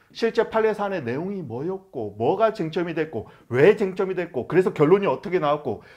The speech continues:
그 결론에 따라서 사안 해결이 어떻게 바뀌는지를 아는 것입니다. 여기 다시 한번 해볼까요? 서운 취소 통보에 대해서 사법심사가 가능-, 가능-, 가능한지, 쟁점은 통칭이 인정 여부입니다. 결국 통칭이가 부정된다면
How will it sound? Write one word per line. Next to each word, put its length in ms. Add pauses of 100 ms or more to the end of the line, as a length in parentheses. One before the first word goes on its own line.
(140)
그 260
결론에 480
따라서 460
사안 320
해결이 260
어떻게 460
바뀌는지를 880 (420)
아는 360
것입니다. 480
여기 120
다시 200
한번 180
해볼까요? 420 (1500)
서운 240
취소 240
통보에 260
대해서 260
사법심사가 560
가능-, 460
가능-, 220
가능한지, 580 (360)
쟁점은 500 (340)
통칭이 480
인정 300
여부입니다. 560
결국 300
통칭이가 560
부정된다면 1160